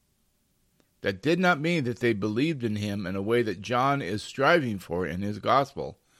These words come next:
so that they might have life in his name. And so, when Nicodemus came to Jesus, he did not receive Nicodemus as a believer,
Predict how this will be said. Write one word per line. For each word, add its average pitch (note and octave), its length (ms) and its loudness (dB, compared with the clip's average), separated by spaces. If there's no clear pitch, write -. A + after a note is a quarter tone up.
so - 160 -2
that A#2+ 220 -2
they A#2 100 0
might A2 240 0
have G2+ 220 -4
life G#2 500 0
in F#2+ 160 -6
his F#2+ 220 -6
name. G2 400 -4
And D#3 120 -2
so, D#3+ 460 8
when D3 140 -2
Nicodemus D#3+ 540 4
came F#3 240 2
to D#3 100 0
Jesus, A2 460 -4
he D3 120 2
did D3 200 0
not C#3 200 0
receive C3 760 2
Nicodemus A2+ 680 -2
as A2 260 2
a B2 80 0
believer, B2 640 -4